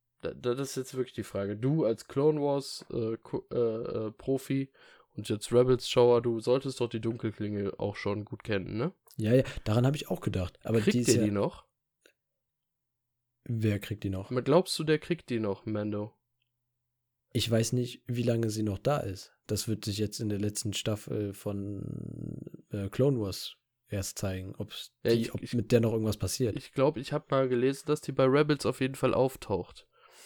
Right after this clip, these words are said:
Speaker 2: Das kann sein, ich weiß nicht, so weit bin ich auf jeden Fall noch nicht.
Speaker 1: Ja, also,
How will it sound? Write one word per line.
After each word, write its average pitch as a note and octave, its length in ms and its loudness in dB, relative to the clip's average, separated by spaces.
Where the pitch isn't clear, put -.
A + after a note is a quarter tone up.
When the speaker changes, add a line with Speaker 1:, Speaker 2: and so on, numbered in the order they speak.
Speaker 2:
Das - 140 -16
kann G#2+ 140 0
sein, A2 220 2
ich G2 140 -6
weiß A2 220 -2
nicht, - 140 -6
so - 100 -12
weit F#2+ 120 -8
bin G#2+ 100 -6
ich G#2+ 80 -4
auf G2+ 80 -6
jeden G#2+ 100 -8
Fall G2+ 100 -10
noch F#2+ 80 -6
nicht. F#2 180 -8
Speaker 1:
Ja, A#2+ 360 2
also, B2 300 2